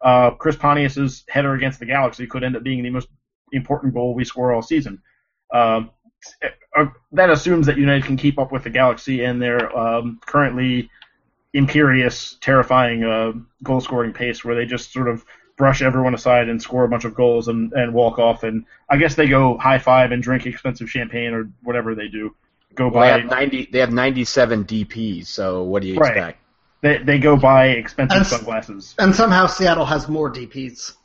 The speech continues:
Speaker 2: Right.
Speaker 1: Uh, yes, yeah, that's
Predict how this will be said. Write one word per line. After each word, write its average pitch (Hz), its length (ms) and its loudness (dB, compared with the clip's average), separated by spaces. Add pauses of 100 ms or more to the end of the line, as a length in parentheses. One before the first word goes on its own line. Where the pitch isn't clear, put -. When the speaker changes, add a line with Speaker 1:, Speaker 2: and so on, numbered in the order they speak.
(460)
Speaker 2:
Right. 110 300 2 (1500)
Speaker 1:
Uh, 156 400 4 (100)
yes, 156 400 0
yeah, 143 220 -2 (260)
that's 147 460 -2